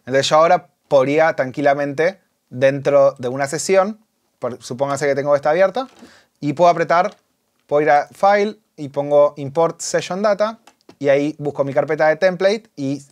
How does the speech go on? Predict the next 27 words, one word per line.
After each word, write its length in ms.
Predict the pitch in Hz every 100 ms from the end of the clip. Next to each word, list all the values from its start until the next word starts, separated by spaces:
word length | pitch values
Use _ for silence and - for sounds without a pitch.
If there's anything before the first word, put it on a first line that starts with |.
| -
hago 200 | 135 139
doble 220 | 160 175
clic 300 | 208 214 - _ _ _
y 80 | 131
me 60 |
van 100 | 139
a 40 | 143
aparecer 320 | 143 135 147
todos 580 | 156 160 160 156 151 139
estos 180 | 139 147
canales. 520 | 185 208 208 220 - _
Entonces 300 | 123 135 135
ahí 300 | 135 151 185 _ _ _
puedo 100 | -
apretar 300 | 135 143 165 -
Alt 320 | 196 202 - _ -
y 280 | 143 151 _
se 140 | -
me 120 | 131
van 180 | 127 135
a 200 | 139 143
cargar 420 | - 135 131 139 - -
todos. 480 | 175 165 170 - _
Le 140 | 127
doy 280 | 131 139 143 -
Enter 400 | 202 196 202 202 -
y 280 | - 143 147